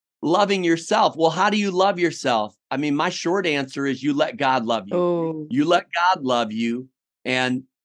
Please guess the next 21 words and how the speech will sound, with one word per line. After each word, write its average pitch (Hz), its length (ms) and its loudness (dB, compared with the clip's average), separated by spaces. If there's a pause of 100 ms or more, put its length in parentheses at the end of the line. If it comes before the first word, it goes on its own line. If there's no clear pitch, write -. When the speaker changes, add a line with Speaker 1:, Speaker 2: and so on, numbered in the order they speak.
(140)
Speaker 1:
you 254 160 2
can't 180 320 0
love 151 240 2
other 135 260 0
people 208 500 -4
if 143 120 -2
you're 180 140 -4
not 190 300 -4
good 190 200 -2
at 175 140 -6
taking 175 320 -4
care 202 260 -6
of 202 80 -4
yourself. 202 720 -4
And 160 140 -6
so 190 120 0
if 170 100 -4
you're 190 100 -4
beating 208 340 -4
yourself 196 560 -2
up, 175 280 0